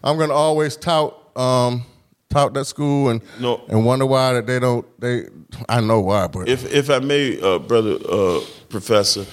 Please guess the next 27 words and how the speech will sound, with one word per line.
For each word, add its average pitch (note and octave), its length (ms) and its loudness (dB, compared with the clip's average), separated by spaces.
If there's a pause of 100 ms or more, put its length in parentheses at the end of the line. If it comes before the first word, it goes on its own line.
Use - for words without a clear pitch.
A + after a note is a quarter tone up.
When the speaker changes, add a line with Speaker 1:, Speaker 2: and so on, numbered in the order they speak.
(720)
Speaker 2:
you, C3+ 220 -6
you're C#3 220 2
not C3+ 240 0
only A#2+ 260 -4
right, G2 400 -2 (160)
but G2 220 -12
you're A#2+ 100 -6
beyond G#2 600 -4
right. D#2 220 -6 (480)
Norfolk C#3 540 -2 (340)
is G#2 200 -6
a F2 60 -4
city A2+ 340 2
of E2 100 -4
many, A2 260 0
many A2 220 0
problems. - 800 -4 (380)
And G#2 200 0
we B2+ 160 2
have B2 340 0
sitting C3 420 -4
in A2+ 140 -6
the G2 100 -8
center D3+ 340 -2
of D#3+ 140 -4
our D#3 180 -2
city - 440 -2